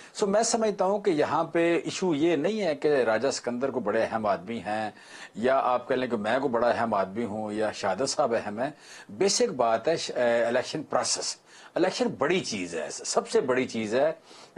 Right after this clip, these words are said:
पहला इलेक्शन है और दूसरा जमहूरियत के सम्राट, यानी आइन के मुताबिक लोगों तक जमहूरियत के सम्राट पहुंचे। ये दो, दो ही बुनियादी चीजें हैं।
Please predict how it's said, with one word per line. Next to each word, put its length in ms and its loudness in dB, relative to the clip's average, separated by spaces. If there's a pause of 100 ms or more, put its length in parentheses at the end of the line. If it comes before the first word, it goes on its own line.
(300)
पहला 300 2
इलेक्शन 360 0
है 80 4
और 80 4
दूसरा 300 -2
जमहूरियत 400 -2
के 80 0
सम्राट, 540 -2
यानी 240 -2
आइन 360 0
के 140 2
मुताबिक 380 0
लोगों 300 0
तक 180 0
जमहूरियत 380 -6
के 80 -6
सम्राट 400 -2
पहुंचे। 320 -10
ये 100 -4
दो, 480 0
दो 60 2
ही 60 2
बुनियादी 340 -4
चीजें 260 -8
हैं। 140 -10